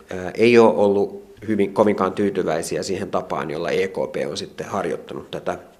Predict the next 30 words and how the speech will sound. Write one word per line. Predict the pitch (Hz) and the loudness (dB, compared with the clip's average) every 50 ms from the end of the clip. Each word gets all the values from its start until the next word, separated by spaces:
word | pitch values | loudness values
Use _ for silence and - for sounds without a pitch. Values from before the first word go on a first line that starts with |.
| _ _ - - | _ _ -16 -10
niin | - 92 87 - | -10 -10 -8 -6
kuin, | 101 87 | -6 -4
epäkonventionaalista | - 95 - - - - 92 90 92 95 92 92 - 87 - - 82 87 82 76 65 67 - - - | -2 0 0 -2 -2 -2 -4 -4 -4 -6 -6 -6 -6 -6 -6 -4 -4 -4 -4 -4 -4 -6 -8 -8 -6
rahapolitiikkaa, | - 80 - - - - 53 - 67 - - - - - - - - - - | -6 -6 -6 -8 -8 -8 -8 -8 -8 -10 -10 -12 -12 -12 -14 -14 -12 -10 -8
määrällistä | - 90 82 71 - 67 67 - - - - | -6 -6 -6 -6 -6 -6 -6 -8 -8 -10 -8
elvytystä | 52 62 - - - - - - - - - - | -6 -6 -6 -6 -8 -8 -8 -8 -8 -6 -6 -4
ja, | - - 67 - - - - - - - - - - - | -4 -4 -4 -6 -8 -14 -14 -14 -14 -16 -16 -18 -14 -8
ää, | - 85 87 85 85 87 78 - - - - 60 - - - - - | -8 -4 -4 -4 -4 -4 -4 -6 -8 -12 -14 -14 -14 -16 -18 -12 -8
nä-, | - 80 - | -8 -8 -6
tä-, | - - - | -6 -8 -8
tätä | - - - 95 90 | -8 -6 -2 0 0
O | 71 85 78 69 69 | 2 2 2 0 0
M | 90 | -4
T-ohjelmaa, | - - 69 60 71 85 - 82 65 65 57 52 65 | -4 -4 -4 -2 -2 -4 -4 -6 -8 -6 -6 -6 -6
jota | 67 - - | -6 -8 -8
nyt | 65 - - - | -10 -10 -8 -8
ei | - | -4
ole | - | -4
sinänsä | - - - - - - | -4 -4 -4 -8 -12 -14
kuitenkaan | - - - - - - - - - | -12 -12 -12 -12 -12 -14 -16 -16 -14
toimeenpantu. | - - - 50 - 50 - - - - 64 - - - - - - - - - - - | -14 -14 -14 -14 -16 -16 -16 -16 -16 -16 -16 -18 -20 -20 -20 -20 -18 -18 -18 -14 -8 -8
Ja | 95 | -6
kun | - - 117 107 98 | -2 0 2 4 6
taas | 123 123 127 | 4 4 6
toiset | - 151 139 131 135 135 - | 8 10 10 10 8 6 2
on | 139 139 | 4 6
nähnyt, | 139 139 139 135 131 127 | 6 6 6 6 4 4
että, | 120 127 - 127 | 4 4 4 2
että | 113 - - - 98 110 | 2 2 0 -4 0 2
nimenomaan | 113 104 110 107 107 104 104 104 101 101 104 104 101 - | 4 4 4 4 4 2 4 4 4 2 2 0 -2 -6